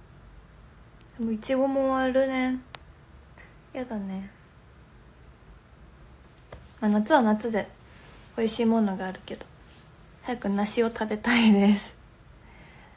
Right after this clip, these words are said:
梨。ひろゆきさん、お断りです。しんちゃんさん、花びらありがとう。みかん、え、そうなの？高くなってんの？今。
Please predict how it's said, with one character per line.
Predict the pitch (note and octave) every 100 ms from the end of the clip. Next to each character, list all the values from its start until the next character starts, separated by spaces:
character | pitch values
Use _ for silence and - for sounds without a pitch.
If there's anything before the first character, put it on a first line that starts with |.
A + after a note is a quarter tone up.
| - -
梨。 | A3+ G#3+ - - - - - - - - - -
ひ | - B3+
ろ |
ゆ | F#4+ G4+
き | D4+
さ | D4 A#3
ん、 | G#3+ - -
お |
断 | A3 C4 D#4+ E4+
り | E4
で | E4+ E4+
す。 | - - - - - - -
し | - E4+
ん |
ち | D#4+
ゃ | C4+
ん |
さ | B3+ A3
ん、 |
花 | - A#3+ D4
び | D4
ら | C#4 -
あ | -
り | C4+
が | C#4+ C#4+
と | - B3+
う。 | B3+ B3+ - - - - - - - - - - - - - - - - - - - - - - - - - - - - -
み | C#4+ D4
か | -
ん、 | G#3 G#3+ -
え、 | D#4 D#4 - -
そ | -
う | G4
な | A#3+
の？ | G#3+ G#3+
高 | A3+ F4
く | -
な | A3+
っ | G#3+
て | -
ん | G#3
の？ | G#3
今。 | A3+ G#3